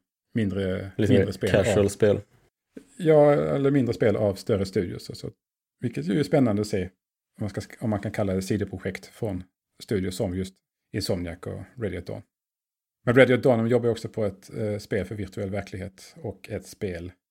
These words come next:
Speaker 1: för Sony, tror jag att det är bekräftat eller inte, vet jag inte. Och det, det kan man väl anta kanske är en uppföljare till The Order då. Men det, det vet, det är ingenting bekräftat.
Speaker 2: Ja, men det ser jävligt, eh,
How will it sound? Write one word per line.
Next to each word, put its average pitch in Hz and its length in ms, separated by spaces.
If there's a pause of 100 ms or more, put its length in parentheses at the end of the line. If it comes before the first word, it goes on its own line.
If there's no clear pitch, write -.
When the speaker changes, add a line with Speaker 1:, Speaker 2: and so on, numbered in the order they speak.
(240)
Speaker 1:
för 104 300 (200)
Sony, 156 720 (160)
tror 147 140
jag 135 60
att 135 60
det 143 160
är 143 100
bekräftat 131 500
eller 135 120
inte, 131 180
vet 127 160
jag 127 80
inte. - 120 (500)
Och 120 80
det, 123 260
det 113 600 (560)
kan 117 80
man 104 100
väl 104 100
anta 98 340
kanske 98 320
är 95 220
en 90 120
uppföljare 101 400
till - 260 (280)
The 107 60
Order 92 240
då. - 140 (880)
Men 120 100
det, 123 160
det 120 120
vet, 113 200
det 120 60
är - 20
ingenting 104 300
bekräftat. - 360 (840)
Speaker 2:
Ja, 156 320
men 131 360
det 131 120
ser 139 180
jävligt, 120 600
eh, 110 480